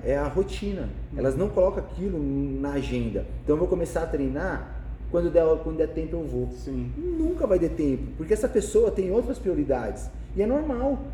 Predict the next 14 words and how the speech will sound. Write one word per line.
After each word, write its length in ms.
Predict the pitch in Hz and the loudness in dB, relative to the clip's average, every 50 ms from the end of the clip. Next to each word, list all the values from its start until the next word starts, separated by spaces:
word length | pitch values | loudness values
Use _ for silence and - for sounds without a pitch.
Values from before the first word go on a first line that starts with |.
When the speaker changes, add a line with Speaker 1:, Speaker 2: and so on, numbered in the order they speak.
| - - - - - - - - | -8 -8 -10 -10 -10 -8 -6 -4
Speaker 1:
Então 200 | 143 131 180 185 | 0 4 6 6
ela 120 | 190 202 | 6 6
precisa 320 | 202 208 185 - - - 190 | 2 0 -2 -2 -2 -2 2
colocar 340 | - 220 170 139 185 190 | 4 2 2 2 0 -2
aquela 200 | 220 - - 175 | -2 -2 -2 -2
atividade 440 | 151 - - 156 151 147 139 135 - | -2 -2 -4 -2 0 2 2 2 2
física 220 | - 220 220 - 190 - | -2 -4 -2 -2 -2 -2
como 160 | 185 180 160 | -2 -2 -2
prioridade. 720 | 139 - - 196 233 294 302 254 175 131 - 95 92 - - - - - | -4 -4 -2 -2 0 0 2 2 0 0 -2 -2 -6 -6 -6 -8 -8 -6
Ela 140 | 98 113 | -4 -4
precisa 360 | 113 139 127 - - 156 180 175 | -2 -2 -4 -4 -2 0 0 2
falar 160 | - 160 165 | 2 0 -2
assim, 200 | 160 - 165 156 | -2 -2 0 0
"Olha, 240 | 139 120 104 - | 0 2 0 0